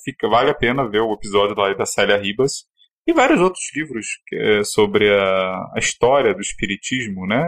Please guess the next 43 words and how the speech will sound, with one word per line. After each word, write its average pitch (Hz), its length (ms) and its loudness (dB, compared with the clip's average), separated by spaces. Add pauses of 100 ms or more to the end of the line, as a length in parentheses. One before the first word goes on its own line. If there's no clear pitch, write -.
(140)
a 101 40 -8
questão 110 340 -2
lá 110 140 4
dos 98 280 -6
religiosos 101 680 0
e 95 60 -12
místicos, 113 400 -8
que, - 80 0
aliás, 139 360 2 (360)
é 135 40 -2
uma 135 180 2
coisa 135 220 2
que 131 80 -4
a 123 40 0
gente 135 180 -2
vai 127 120 2
acabar 120 800 2 (440)
tratando 127 440 4
en 131 100 0
passant, 147 380 2
porque - 200 -4
o 135 80 2
grosso 135 320 0
disso 120 240 -6
tem 123 120 -2
a - 20 0
ver 113 160 0
com 117 120 -6
os - 200 -8
tem, 135 320 -4 (500)
né, 117 120 2
mas 170 180 0
tem 220 100 2
vários 202 260 2
historiadores 139 500 2
do - 60 -16
espiritismo - 500 -6
no 113 40 -2
Brasil 107 380 0
hoje 123 240 2
que - 100 -18
falam 131 300 2
dessas 107 460 0